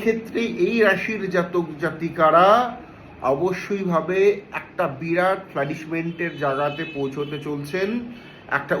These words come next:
উন্নতির জায়গাতে পৌঁছতে চলছেন পনেরো তারিখের পর থেকে। আপনার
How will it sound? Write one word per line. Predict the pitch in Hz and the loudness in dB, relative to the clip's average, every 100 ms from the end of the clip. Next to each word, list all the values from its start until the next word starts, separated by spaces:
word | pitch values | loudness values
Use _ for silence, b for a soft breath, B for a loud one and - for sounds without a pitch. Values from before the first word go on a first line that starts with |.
| 160 | 0
উন্নতির | 180 185 185 202 165 | 2 2 0 -2 0
জায়গাতে | 147 143 147 151 143 | 2 2 2 -2 -2
পৌঁছতে | 135 131 139 147 | -4 -2 -6 -4
চলছেন | 147 143 143 190 240 262 B B B - - - | -4 -4 0 2 4 2 B B B -20 -20 -8
পনেরো | 147 160 165 185 208 208 | -4 0 4 6 6 4
তারিখের | 143 143 143 160 147 143 127 | 2 2 -2 0 0 0 -2
পর | 127 - | -2 -2
থেকে। | 156 139 123 104 - B B - - - | -6 -4 -4 -6 -6 B B -20 -8 -4
আপনার | 143 - 208 214 | -4 -2 4 4